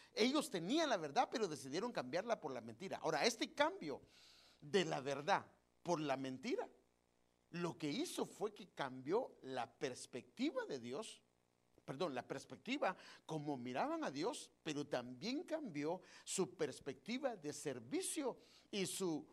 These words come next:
forma de adorar y a quién adoraban, y cambió también inclusive sus prioridades. Déjenme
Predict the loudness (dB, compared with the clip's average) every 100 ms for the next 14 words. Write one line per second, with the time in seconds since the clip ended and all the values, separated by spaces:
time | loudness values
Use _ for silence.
0 | -20 -4 6 6 6 2 0 0 -2 2
1 | 4 4 0 2 2 2 0 0 2 2
2 | 4 4 4 2 -2 -12 -4 0 0 0
3 | 2 2 2 -6 0 0 0 -2 -4 -4
4 | -2 -2 -4 -6 -4 -2 -2 -6 -4 -2
5 | 2 0 -2 -10 -4 -2 -2 -6 -4 -4
6 | 0 2 4 2 -2 -12 _ _ _ -6
7 | -2 0 0 0